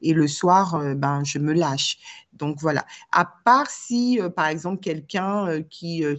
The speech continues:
qui se dit, euh, « Bon, eh ben, je prends, euh, qu'un, qu'une soupe et le soir, euh, euh, je vais manger, euh, normalement. » Voilà.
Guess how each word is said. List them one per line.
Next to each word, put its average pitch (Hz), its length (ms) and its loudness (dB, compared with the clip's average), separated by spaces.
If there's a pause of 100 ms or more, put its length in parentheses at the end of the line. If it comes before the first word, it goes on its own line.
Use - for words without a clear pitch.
(140)
qui 175 140 -4
se - 160 -2
dit, 175 420 0
euh, « 156 100 4
Bon, 160 200 2
eh 165 60 2
ben, 156 140 2
je 156 140 -2
prends, 180 560 0
euh, 147 60 0 (160)
qu'un, 185 680 2 (540)
qu'une 214 220 6
soupe 294 500 4 (400)
et 175 120 2
le 185 160 2
soir, 190 680 4
euh, 156 120 -4 (300)
euh, 151 140 -4
je 165 160 -6
vais 170 260 0
manger, 180 600 0
euh, 165 60 2
normalement. » 165 760 -2 (800)
Voilà. 147 300 -4